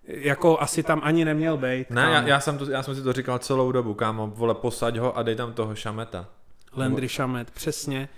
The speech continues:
Speaker 2: Jo, ten,
Speaker 1: Někdo,
Speaker 2: ten by tam
Speaker 1: někdo
Speaker 2: něco
Speaker 1: platnej,
Speaker 2: ukázal, ten je skvělej na
Speaker 1: někdo, kdo by
Speaker 2: najíždění.
Speaker 1: bránil, najížděl, ale zas chápu, že ty tam chceš toho, vole, generála na, na, na bojový, nebo v bitvě, jak to říct, víš co? Jako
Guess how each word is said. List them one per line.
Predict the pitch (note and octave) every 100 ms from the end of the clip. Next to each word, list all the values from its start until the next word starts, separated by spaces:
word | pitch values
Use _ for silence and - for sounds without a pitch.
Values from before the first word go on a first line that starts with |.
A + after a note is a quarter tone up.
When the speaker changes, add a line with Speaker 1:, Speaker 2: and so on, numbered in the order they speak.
| -
Speaker 2:
Jo, | - B2
ten, | B2+
Speaker 1:
Někdo, | D#3 E3
Speaker 2:
ten | D#3
by | D#3+
tam | D#3+
Speaker 1:
někdo | D3+ D#3
Speaker 2:
něco |
Speaker 1:
platnej, | - D3+
Speaker 2:
ukázal, | C#3+ -
ten | C#3+
je | C#3
skvělej | C3+ - C3 D3 F3
na |
Speaker 1:
někdo, | D#3+ E3 G3
kdo | F3 G3
by |
Speaker 2:
najíždění. | G3 D#3+
Speaker 1:
bránil, | D3 C#3+ D#3+ F3+ F#3 F3+
najížděl, | E3 E3 F3 F3+ F3
ale | D3+ E3+
zas | F3+ G3
chápu, | - - D#3+ D#3+ F3
že | F3+
ty | F3
tam | E3+ F3+ F#3
chceš | - - C#3+
toho, | - E3+ F3+ F3
vole, | E3+ D#3 D3 C#3
generála | C3+ C#3 C3+ B2+ B2 B2+
na, | B2 B2
na, | A#2 B2+ A#2
na | C3 B2 B2 A#2+ A#2+ A#2+ A#2 A#2 A2+ A#2
bojový, | A#2+ C3+ C#3 C3 C3 C3 B2+ B2 B2
nebo | A2+ B2 A#2+
v | C3+
bitvě, | B2+ A2+ B2 A2 A#2 G#2+
jak | A#2
to | - A#2
říct, | A2+ -
víš | - C3
co? | - B2+ - - -
Jako | B2+ C3+